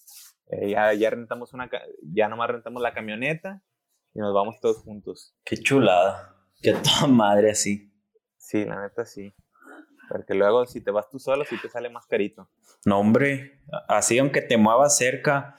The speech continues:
Speaker 2: ya solo te sale caro, la neta. Ya,
Speaker 1: La
Speaker 2: ya,
Speaker 1: neta sí.
Speaker 2: ya no costea, pues, la neta ni costea tanto, ¿no? O sea, ir a,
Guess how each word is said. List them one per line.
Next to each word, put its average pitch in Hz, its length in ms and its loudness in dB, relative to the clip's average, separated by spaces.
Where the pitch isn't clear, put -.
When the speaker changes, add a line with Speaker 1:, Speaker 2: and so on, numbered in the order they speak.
Speaker 2:
ya 110 200 4
solo 131 340 2
te 110 100 -8
sale 110 380 2
caro, 107 320 4
la 107 140 4
neta. 101 480 0
Ya, 104 300 2
Speaker 1:
La - 60 -2
Speaker 2:
ya, 98 200 2
Speaker 1:
neta 85 100 0
sí. - 220 -18
Speaker 2:
ya 107 160 2
no 110 200 0
costea, 110 640 0
pues, 165 140 4
la 160 400 4
neta 180 120 2
ni 160 160 4
costea 127 440 2
tanto, 117 320 2
¿no? 147 260 2
O - 20 -20
sea, 101 280 2
ir 107 180 6
a, 104 320 0